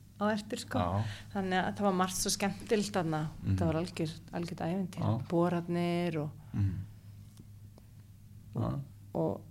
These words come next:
Speaker 1: þarna bara, þarna kynnist ég svo manninu mínum.
Speaker 2: Mhm. Ok.
Speaker 1: Og ég hætti sumarið tvö þúsund og fimm, þá, eða sem sagt að því að ég er að fæða barn,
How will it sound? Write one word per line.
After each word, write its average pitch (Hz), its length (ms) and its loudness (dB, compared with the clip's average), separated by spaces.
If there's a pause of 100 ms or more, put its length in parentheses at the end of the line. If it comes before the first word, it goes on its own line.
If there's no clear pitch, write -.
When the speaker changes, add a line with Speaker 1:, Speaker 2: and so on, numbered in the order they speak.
(120)
Speaker 1:
þarna - 380 -2
bara, 156 300 0 (420)
þarna 185 220 0
kynnist 180 380 0
ég 170 60 -2
svo 175 100 2
manninu 165 280 4
mínum. 165 240 0 (280)
Speaker 2:
Mhm. 104 380 4 (1160)
Ok. 98 340 6 (360)
Speaker 1:
Og 185 400 0 (1120)
ég 196 340 6
hætti 196 720 4 (480)
sumarið 185 680 4 (340)
tvö 202 180 6
þúsund - 160 0
og 170 80 -2
fimm, 240 420 6 (340)
þá, 190 400 4
eða 185 180 6
sem 180 140 0
sagt 180 260 -6
að 190 160 2
því 185 140 4
að 175 120 6
ég 175 80 6
er 170 40 4
að 170 60 0
fæða 160 280 4
barn, 147 180 0